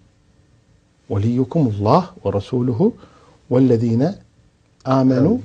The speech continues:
Speaker 1: الذين يقيمون الصلاة ويؤتون الزكاة وهم راكعون". من الذي أعطى الزكاة وهو راكع؟ علي، إذن علي هو ولينا. انتهت المسألة.
Speaker 2: سبحان الله.
Speaker 1: هكذا استدلوا بهذه الآية.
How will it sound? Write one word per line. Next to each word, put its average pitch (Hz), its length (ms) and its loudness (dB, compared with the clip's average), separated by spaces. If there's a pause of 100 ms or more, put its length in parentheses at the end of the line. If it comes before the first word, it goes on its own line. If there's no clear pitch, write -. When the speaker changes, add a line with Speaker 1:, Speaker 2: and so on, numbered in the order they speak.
Speaker 1:
الذين 113 460 -2
يقيمون 117 580 -4
الصلاة 113 440 -6
ويؤتون 123 360 -8
الزكاة 117 440 -8
وهم 104 180 -8
راكعون". 101 180 -8
من 190 140 2
الذي 143 260 4
أعطى 113 160 -2
الزكاة 117 320 -4
وهو 113 80 -2
راكع؟ 113 280 -8 (180)
علي، 127 180 -2 (320)
إذن 131 200 -10
علي 117 220 -6
هو 127 160 -8 (520)
ولينا. 95 460 -6 (300)
انتهت - 300 -18
المسألة. - 340 -20 (920)
Speaker 2:
سبحان - 240 -16 (100)
الله. 92 140 -10 (1040)
Speaker 1:
هكذا 190 480 6 (440)
استدلوا 131 420 0
بهذه 98 360 -8
الآية. 92 300 -16